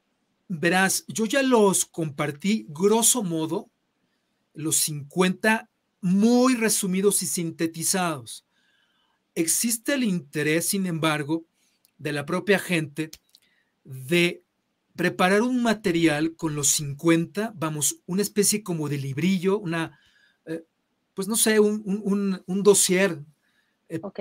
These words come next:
Speaker 1: con los cincuenta mensajes y compartirlo. Eh, nada más que, eh, pues, eh, te quiero decir a ti y <laughs> a tu auditorio con toda sinceridad, por una parte,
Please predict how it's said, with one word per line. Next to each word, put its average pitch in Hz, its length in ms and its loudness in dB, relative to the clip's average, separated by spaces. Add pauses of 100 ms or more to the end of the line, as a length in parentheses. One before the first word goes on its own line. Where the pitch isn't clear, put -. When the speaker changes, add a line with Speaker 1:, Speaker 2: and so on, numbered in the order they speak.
(140)
Speaker 1:
con 165 200 2
los 165 100 4
cincuenta 190 540 2
mensajes 202 480 0
y - 80 -4
compartirlo. 143 840 -2 (640)
Eh, - 220 -18
nada 214 240 2
más 220 180 2
que, 208 360 4 (280)
eh, 175 120 -6
pues, 165 260 0
eh, 220 100 -4
te 165 220 -6
quiero 185 340 2
decir 165 320 0
a 165 100 -2
ti 175 440 -4
y 156 120 -4
<laughs> - 0 -
a 147 300 -6
tu 160 80 -4
auditorio 160 380 -2
con 139 180 -6
toda 165 200 -2
sinceridad, 147 640 -2 (960)
por 180 120 0
una 262 220 0
parte, 196 580 4